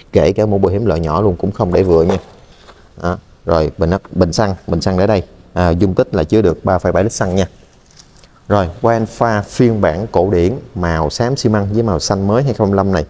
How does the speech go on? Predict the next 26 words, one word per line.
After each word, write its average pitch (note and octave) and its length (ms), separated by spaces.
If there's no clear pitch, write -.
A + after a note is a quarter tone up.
bên G2+ 120
em G2 180
đang F#2+ 200
bán G#2+ 180
ra A2+ 140
mức G#2+ 200
giá G#2+ 280
là F2 240
hai G#2+ 180
mươi G2+ 180
triệu, E2+ 240
hai G2+ 160
mươi G2+ 200
triệu E2+ 180
nha G2 160
anh F#2 120
chị, E2 160
màu D#2+ 140
xám G#2+ 240
xi - 120
măng F#2+ 220
với G2 100
màu F2 160
xanh F2 260
mới F#2 180
này. F2+ 160